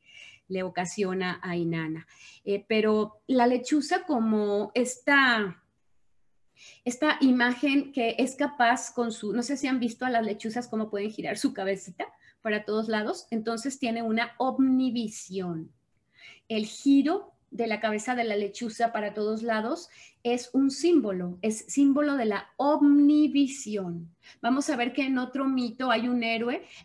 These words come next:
eh, que nos dicen que tiene cuatro ojos, uno adelante, otro atrás, uno, y, y uno en el lado derecho y otro en el izquierdo. Y de nueva cuenta lo que están queriendo decir es omnivisión.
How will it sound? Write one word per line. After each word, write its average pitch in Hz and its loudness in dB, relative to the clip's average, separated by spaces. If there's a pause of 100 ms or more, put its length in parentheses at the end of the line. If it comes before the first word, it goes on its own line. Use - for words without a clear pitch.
(120)
eh, 220 0
que 226 -2
nos 214 0
dicen 247 -2
que 233 -4
tiene 233 -4 (160)
cuatro 233 0
ojos, 247 -4
uno 220 0
adelante, 240 2
otro 214 -2
atrás, 240 0
uno, 214 -2
y, 214 -4
y 208 -4
uno 220 -2
en 220 -2
el 214 -2
lado 214 -2
derecho 220 -4
y 220 -4
otro 208 -6
en 214 -4
el 202 -6
izquierdo. 220 -6 (420)
Y 262 2
de 233 -2
nueva 233 2
cuenta 269 -2
lo 247 -2
que 240 -6
están 202 -6
queriendo 226 -2
decir 220 -4
es 220 -6
omnivisión. 208 -4